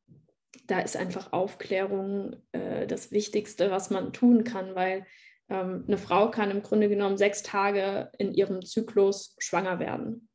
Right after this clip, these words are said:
ungefähr. Und wenn man dann überlegt, was man sich den Rest so antut für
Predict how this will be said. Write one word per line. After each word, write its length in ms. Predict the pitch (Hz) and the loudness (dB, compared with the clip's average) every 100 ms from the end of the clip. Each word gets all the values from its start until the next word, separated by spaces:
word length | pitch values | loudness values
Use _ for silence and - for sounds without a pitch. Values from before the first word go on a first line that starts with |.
| _ | _
ungefähr. 440 | 190 - - - - _ _ - - _ _ _ _ _ _ _ | -8 -8 -10 -14 -16 _ _ -20 -20 _ _ _ _ _ _ _
Und 220 | 214 196 196 | 0 4 6
wenn 100 | 202 | 6
man 120 | 208 | 6
dann 140 | 202 | 4
überlegt, 720 | 196 202 190 240 247 247 - - - | 2 4 8 10 10 6 -4 -14 -8
was 240 | 202 202 | -6 0
man 160 | 208 196 | 0 4
sich 340 | 196 - - | 4 2 -2
den 160 | 202 196 | 0 2
Rest 380 | 202 214 - - | 2 2 -2 -2
so 80 | 196 | 2
antut 600 | 202 254 - 226 226 226 | 8 8 10 8 8 6
für 360 | - 208 202 | 6 6 6